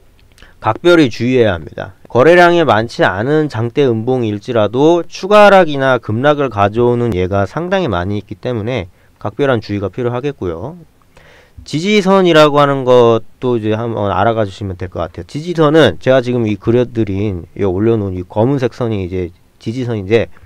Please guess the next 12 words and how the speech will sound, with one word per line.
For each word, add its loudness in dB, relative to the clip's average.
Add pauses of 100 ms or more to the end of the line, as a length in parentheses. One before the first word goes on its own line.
(720)
지지선은 2
단기적으로 0
주가 2
바닥권을 0
알리는 0
매수 -6
신호랑 0
같습니다. -12
주가가 4
단기적으로 2
하락하지 2
않으려는 0